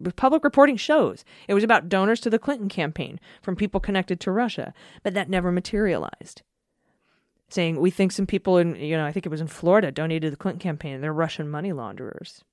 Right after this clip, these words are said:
But that never materialized in the meeting, even though we know it was asked about. And they were told about it.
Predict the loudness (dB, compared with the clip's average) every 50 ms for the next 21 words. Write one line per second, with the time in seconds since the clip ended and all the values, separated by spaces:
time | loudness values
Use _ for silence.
0 | _ _ _ _ _ _ _ _ _ _ _ _ _ _ _ _ -20 -20 _ _
1 | _ -10 -6 -4 -2 -2 -2 -2 -2 -2 -4 -2 -2 -2 -2 0 -2 -2 -4 -4
2 | -6 -8 -8 -6 -6 -6 -8 -8 -10 -14 -16 _ _ _ _ -20 -20 -20 _ _
3 | _ -8 -6 -4 -4 -2 -2 -2 -4 -4 -4 -4 -4 -6 -8 -10 -10 -8 -8 -8
4 | -8 -10 -10 -10 -10 -10 -10 -12 -14 -16 -20 -20 _ _ _ _ _ _ _ _
5 | _ _ _ _ _ _ _ _ _ _ -8 -6 -4 -4 -4 -6 -4 -4 -4 -2
6 | -2 -4 -6 -8 -8 -10 -10 -12